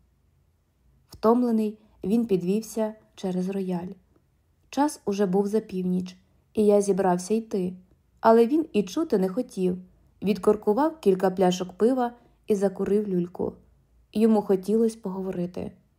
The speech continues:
"Вам тут добре?" запитав я. "Дуже", відповів він дуже серйозно.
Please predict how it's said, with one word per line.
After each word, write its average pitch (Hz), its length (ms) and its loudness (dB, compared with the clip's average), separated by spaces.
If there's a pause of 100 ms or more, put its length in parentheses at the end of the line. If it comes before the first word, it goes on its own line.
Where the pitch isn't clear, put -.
(560)
"Вам 208 300 4
тут 208 240 0
добре?" 214 480 0 (400)
запитав 202 480 -6
я. 185 300 -8 (840)
"Дуже", 185 580 -2 (480)
відповів 196 540 2
він 233 180 -2
дуже 185 260 0
серйозно. 180 640 -6